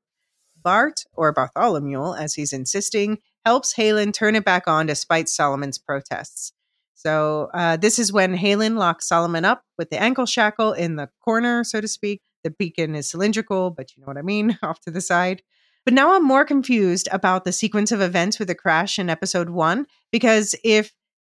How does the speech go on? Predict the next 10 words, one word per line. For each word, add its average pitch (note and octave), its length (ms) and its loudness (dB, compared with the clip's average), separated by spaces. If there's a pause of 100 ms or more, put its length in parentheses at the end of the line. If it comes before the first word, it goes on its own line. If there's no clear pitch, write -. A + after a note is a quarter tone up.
(120)
the A3+ 80 2
ship C#4+ 380 0
was B3 140 -2
already A3 480 2
out G#3+ 100 4
of G3 140 0
F F3+ 180 -2
T F#3 220 -2
L, D#3+ 400 2 (380)
then F#3+ 520 2